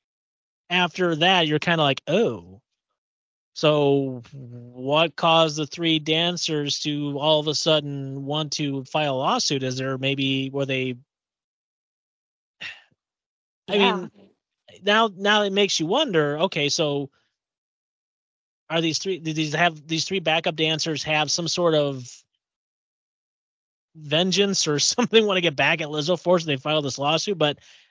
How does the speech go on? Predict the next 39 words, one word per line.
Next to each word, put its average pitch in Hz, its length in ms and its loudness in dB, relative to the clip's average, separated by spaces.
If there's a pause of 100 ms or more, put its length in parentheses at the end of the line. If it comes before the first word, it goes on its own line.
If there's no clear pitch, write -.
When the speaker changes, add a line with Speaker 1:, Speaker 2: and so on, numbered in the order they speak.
(100)
Speaker 1:
now 175 180 2
that 185 80 -6
these 151 200 -2
photos 262 340 2
have 139 120 -2
shown 131 300 0
up, 131 240 0
it 135 120 -4
makes 151 300 -2
you 151 100 -2
wanna 143 220 -2
take 151 200 -2
a 123 60 -4
step 131 260 -4
back 165 260 -2
and 131 80 -6
get, 120 180 -6
oh, 202 280 -6 (160)
to 147 100 -10
say, 143 180 -4
like, 123 200 -8
"Oh, 120 180 -6
well, 123 180 -6
maybe, 156 460 0 (960)
maybe 123 160 -8
Lizzo 196 640 2 (880)
isn't 262 300 0
what, 156 200 -2 (200)
what 143 140 -2
these 139 200 -2
three 151 200 0
backup 131 360 0
dancers 127 380 -2
claim." 127 300 -6
Now, 160 300 0 (960)
others 269 340 2
have 226 160 0
come 196 220 -2
forward, 127 680 -2